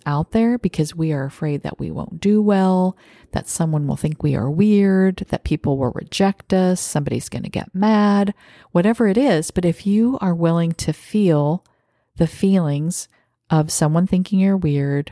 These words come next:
the feeling of failing, the feeling of rejection, then you are gonna do so many big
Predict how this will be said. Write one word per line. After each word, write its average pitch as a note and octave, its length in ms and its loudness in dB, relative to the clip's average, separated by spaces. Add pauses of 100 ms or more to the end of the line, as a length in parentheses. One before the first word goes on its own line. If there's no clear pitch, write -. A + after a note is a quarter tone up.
(140)
the D#3 120 2
feeling E3 460 0
of F3 120 0
failing, C#3 680 -2 (320)
the D#3+ 100 2
feeling D#3+ 420 0
of E3+ 140 0
rejection, D3+ 840 -2 (680)
then F3 440 2 (1300)
you A3+ 480 2
are E3+ 140 0
gonna E3 240 0
do D#3 240 -2
so F3 540 0
many E3+ 280 2
big E3 540 0